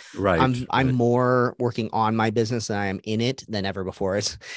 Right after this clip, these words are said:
Speaker 2: it's kinda funny how, like, so many times that I go to the team, they are having a crazy October. We had, like, the most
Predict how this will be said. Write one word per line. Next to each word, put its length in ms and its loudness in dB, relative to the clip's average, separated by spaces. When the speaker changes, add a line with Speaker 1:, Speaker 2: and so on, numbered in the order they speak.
Speaker 2:
it's 120 -14
kinda 220 2
funny 260 0
how, 180 -2
like, 240 -2
so 180 -2
many 200 -2
times 640 -4
that 260 -4
I 160 -2
go 160 2
to 80 0
the 80 -4
team, 240 -6
they 100 0
are 60 0
having 200 -4
a 40 -10
crazy 480 -2
October. 400 -6
We 80 -2
had, 100 0
like, 160 -12
the 80 -6
most 500 -6